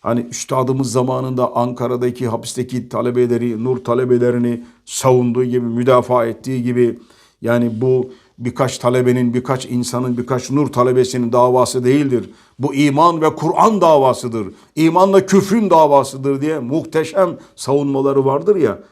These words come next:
İşte orada da, e, aslanlar gibi yine davasını savunuyor. Bir ara galiba Nurettin Soyer olmalı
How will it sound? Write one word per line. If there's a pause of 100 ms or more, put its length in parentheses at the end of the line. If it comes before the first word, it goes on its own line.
(240)
İşte
orada
da, (380)
e,
aslanlar
gibi
yine (240)
davasını
savunuyor. (1500)
Bir
ara (1300)
galiba
Nurettin
Soyer
olmalı